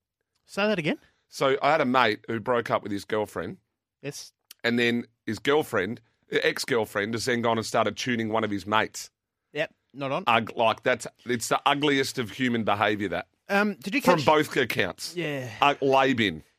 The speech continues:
Speaker 1: Did you catch any of the showdown last night, Moss?
Speaker 2: Yes, I did.
Speaker 1: What did you do last night?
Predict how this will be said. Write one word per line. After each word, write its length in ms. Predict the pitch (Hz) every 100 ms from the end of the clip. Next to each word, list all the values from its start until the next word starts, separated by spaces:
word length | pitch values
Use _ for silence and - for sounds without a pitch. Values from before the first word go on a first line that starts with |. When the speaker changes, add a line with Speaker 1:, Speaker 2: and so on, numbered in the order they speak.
| _
Speaker 1:
Did 100 | 190
you 120 | 285
catch 460 | - 226 190 - -
any 200 | 190 190 180
of 40 |
the 60 | 156
showdown 380 | 175 170 175
last 180 | 175 151
night, 100 | 185
Moss? 320 | 180 269 - _ _ _ _ _ _
Speaker 2:
Yes, 240 | 131 139 127
I 40 |
did. 200 | 120 113
Speaker 1:
What 120 | 330
did 100 | 240
you 60 | 220
do 80 | 240
last 200 | 170 -
night? 120 | 107